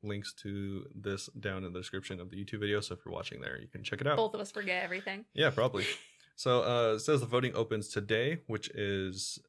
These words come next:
Speaker 1: uh, and runs until Tuesday, April sixth. So you actually have quite some time. You have another week of
Speaker 2: Awesome.
Speaker 1: voting, and, uh, s-, tell, tell them which one's your favorite, and it might get put into the game.
Speaker 2: What are you gonna vote for? The duck?
Speaker 1: Uh, yeah, probably the duck.
Speaker 2: I might vote for the duck too.
Speaker 1: Yeah,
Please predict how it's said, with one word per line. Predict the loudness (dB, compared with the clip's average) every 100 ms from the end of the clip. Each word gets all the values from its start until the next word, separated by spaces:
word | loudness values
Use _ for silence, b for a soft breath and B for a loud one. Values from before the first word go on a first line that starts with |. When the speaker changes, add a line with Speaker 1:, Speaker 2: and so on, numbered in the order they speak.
| -12 -8
Speaker 1:
uh, | -4 -2
and | 2 4
runs | 4 2
until | -2 0 2 4 4 2
Tuesday, | 0 0 2 2 2 0
April | -2 0 0
sixth. | 0 -2 -2 -4 -10 _ _ _ _ _
So | -2 2 4 4
you | 4 0
actually | 0 -2
have | -4 -10 -20 _ -2
quite | -2 0
some | -2 0
time. | 4
You | 4
have | 6
another | 6 4
week | 4 2 0 -12 _
of | -2 2
Speaker 2:
Awesome. | 4
Speaker 1:
voting, | 4 2 -2 -8 _ -8
and, | -4 -2 0
uh, | 0 -2
s-, | -6 -12 -14 -6
tell, | -2 0 -2 -4 -6
tell | -4
them | -2
which | -4 -4
one's | -2 -2 -2
your | 2
favorite, | 2 4 0
and | -2 -8 -8
it | -8 -8 -8
might | -2 0 0
get | -2 -4 -6 _ _ _ -2
put | -2
into | 0 -2
the | -2
game. | -2 -4 -6
Speaker 2:
What | -4
are |
you | -2
gonna | -2
vote | -4 -4
for? | -4 -6 -6
The | -6
duck? | -2 -2 -4 _ _ 2
Speaker 1:
Uh, | 6 6 6
yeah, | 4
probably | 4 -2 -2
the |
duck. | -2
Speaker 2:
I | -2
might | -2
vote | -8 -16
for |
the | -16
duck | -14 -14 -4
too. | -2
Speaker 1:
Yeah, | -2